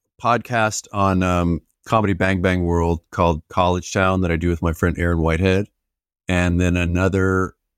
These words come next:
randomly, sporadically produced, uh, on Comedy Bang Bang World, Bob Duca, Full Throttle with Bob Duca, which is more of, like, a produced sound effects heavy kind of, um, audio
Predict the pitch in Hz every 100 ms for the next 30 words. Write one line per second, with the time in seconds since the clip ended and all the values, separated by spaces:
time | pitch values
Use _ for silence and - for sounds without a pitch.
0 | _ _ - 85 92 95 92 90 87 87
1 | 85 87 - - 98 90 87 90 82 82
2 | 87 82 - - 87 82 80 78 78 -
3 | 85 82 82 80 80 82 82 76 82 80
4 | 78 78 78 78 73 _ 87 85 76 85
5 | 82 87 80 71 - 104 90 90 82 78
6 | 73 76 71 73 71 69 - - - 78
7 | 76 71 73 71 67 - 73 73 71 -
8 | - - - - - _ _ _ _ _
9 | _ _ _ _ _ - 82 82 73 -
10 | 73 - - - - 73 73 69 67 67
11 | - 69 65 67 - - 64 60 60 -
12 | _ _ _ _ _ _ - - - 73
13 | 73 67 67